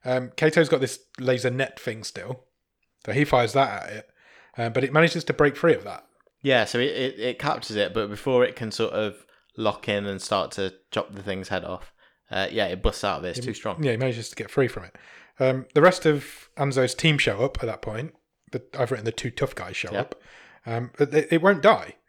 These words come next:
Speaker 1: It
Speaker 2: Nah.
Speaker 1: resists all of their weapons.
Speaker 2: Like, it is, it is taking hits. It's like
Speaker 1: Yeah,
Speaker 2: its
Speaker 1: big style.
Speaker 2: face is hanging off.
Speaker 1: Yeah.
Speaker 2: The weapons are creating, like, a crater in the ground, and it's,
Speaker 1: It's
Speaker 2: it,
Speaker 1: just getting
Speaker 2: it's
Speaker 1: up.
Speaker 2: in a swimming pool of its own blood.
Speaker 1: <laughs> Yeah,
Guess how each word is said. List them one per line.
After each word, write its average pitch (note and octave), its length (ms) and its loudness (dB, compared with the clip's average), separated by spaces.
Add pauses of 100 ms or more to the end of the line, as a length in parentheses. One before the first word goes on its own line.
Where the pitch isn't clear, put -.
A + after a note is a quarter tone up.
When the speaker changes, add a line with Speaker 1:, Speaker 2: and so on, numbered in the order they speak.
Speaker 1:
It C#3 120 -4
Speaker 2:
Nah. A#2+ 100 2
Speaker 1:
resists D3+ 260 -2
all F3 200 6
of E3 60 2
their C#3 140 6
weapons. A#2+ 560 0 (340)
Speaker 2:
Like, F3+ 340 0
it - 180 -2
is, - 360 0 (640)
it D3 120 2
is B2 120 -2
taking D3+ 380 0
hits. B2+ 340 0
It's G#2+ 160 -4
like A#2 100 4
Speaker 1:
Yeah, G3 120 8
Speaker 2:
its G#2 100 2
Speaker 1:
big C3 140 2
style. A#2 200 4
Speaker 2:
face - 240 -8
is G#2+ 140 -8
hanging G#2 260 0
off. G#2 340 -4
Speaker 1:
Yeah. D3 260 -2 (100)
Speaker 2:
The A2+ 100 4
weapons A2+ 400 0
are A2 60 -2
creating, G2+ 320 -2
like, G2+ 200 -6
a - 40 -14
crater G#2+ 500 -4
in G2+ 100 -4
the G2+ 60 -4
ground, G2 420 0
and A#2 120 -4
it's, - 180 -6 (280)
Speaker 1:
It's B2 100 -4
Speaker 2:
it, A#2+ 60 0
Speaker 1:
just - 200 -6
getting C3 220 2
Speaker 2:
it's D#3 100 0
Speaker 1:
up. - 80 -16
Speaker 2:
in D3+ 160 6
a B2+ 80 2
swimming B2+ 480 0
pool G#2+ 240 0
of G2 60 0
its D2+ 220 -6
own A2 260 -2
blood. A2+ 480 2
Speaker 1:
<laughs> - 40 -6
Yeah, C#3+ 180 2